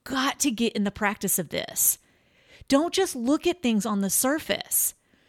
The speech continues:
Really think it through and think,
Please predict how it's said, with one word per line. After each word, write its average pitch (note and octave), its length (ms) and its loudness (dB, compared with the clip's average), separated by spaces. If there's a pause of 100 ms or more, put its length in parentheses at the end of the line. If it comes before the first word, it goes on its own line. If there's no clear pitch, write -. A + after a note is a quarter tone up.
(640)
Really D#4 480 4
think B3 320 0
it G#3+ 160 4
through B3+ 540 -2 (120)
and B3 200 0
think, D4+ 480 -2